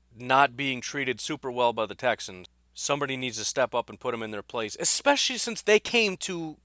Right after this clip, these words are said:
Green Bay. Right, this isn't on their home turf. They came to our home turf and started pushing people around. So, day started off, Za'Darius got pushed one too many times and said, "All right, haymaker time."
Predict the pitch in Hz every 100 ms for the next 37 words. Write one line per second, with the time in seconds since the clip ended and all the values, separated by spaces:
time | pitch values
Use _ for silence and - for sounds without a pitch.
0 | _ - 147 160 139 156 113 - _ _
1 | _ _ _ _ _ _ _ 180 180 247
2 | 294 247 175 143 120 151 151 123 110 107
3 | 117 131 - 185 208 196 175 208 240 226
4 | 180 147 127 123 123 123 139 175 165 143
5 | 180 160 160 156 143 131 160 220 135 76
6 | _ _ - 120 120 160 _ _ - -
7 | 123 135 - 151 139 147 156 120 120 143
8 | 151 - 127 - 160 - 139 147 151 147
9 | 139 160 175 160 135 - 151 214 202 185
10 | - - 220 226 175 147 127 - 127 123
11 | 127